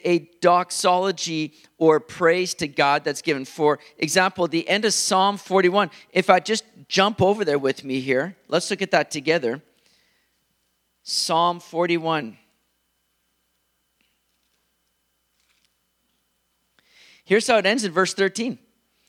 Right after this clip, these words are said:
Simply says, "Blessed be the Lord God of Israel, from everlasting to everlasting. Amen and amen."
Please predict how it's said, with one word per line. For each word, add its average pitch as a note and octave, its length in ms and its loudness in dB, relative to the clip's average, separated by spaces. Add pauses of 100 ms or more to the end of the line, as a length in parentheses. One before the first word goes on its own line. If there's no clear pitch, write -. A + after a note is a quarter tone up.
(100)
Simply E3 400 -2
says, F#3 440 0 (120)
"Blessed E3+ 640 0
be F#3+ 120 2
the D#3+ 100 4
Lord D3+ 440 2
God F3 280 2
of F3+ 140 -2
Israel, B2 480 0 (320)
from D3 340 0
everlasting F#3+ 720 2
to D#3 180 2
everlasting. E3 680 0 (100)
Amen A#3+ 800 2
and C#3+ 260 -4
amen." F3 640 0